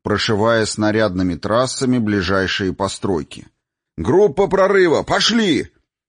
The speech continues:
Вторая планетарная машина тем временем стремительно продвигалась по западной окраине Южного, ведя непрерывный бой.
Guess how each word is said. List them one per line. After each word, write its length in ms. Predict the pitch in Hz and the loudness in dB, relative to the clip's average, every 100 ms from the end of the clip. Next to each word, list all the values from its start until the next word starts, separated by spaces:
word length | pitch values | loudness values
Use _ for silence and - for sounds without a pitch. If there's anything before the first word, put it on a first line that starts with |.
| _ - | _ -14
Вторая 500 | - 104 113 120 113 | -2 0 2 2 0
планетарная 800 | 107 107 110 117 110 104 104 | 0 0 0 0 0 0 0
машина 560 | 98 95 - 139 139 135 | 0 -2 -2 0 0 0
тем 240 | 120 127 | -2 0
временем 500 | 113 117 127 123 120 | 2 2 2 2 2
стремительно 800 | 113 - 110 101 135 135 127 127 | -2 -2 0 2 0 0 0 -2
продвигалась 760 | 123 113 98 95 107 120 117 - | -2 -2 -2 -2 0 0 -2 -2
по 160 | 110 | -4
западной 600 | 92 104 - 95 104 101 | 0 -2 -2 -2 0 0
окраине 560 | 98 - 104 104 101 104 | 0 0 0 2 0 0
Южного, 640 | 101 127 92 85 73 69 - _ _ | 0 -2 -2 -4 -6 -10 -14 _ _
ведя 380 | - 95 78 110 | -4 -4 0 0
непрерывный 720 | 113 107 104 87 95 85 95 | 2 0 0 0 0 0 -2
бой. 420 | 82 80 67 73 | -2 -4 -6 -10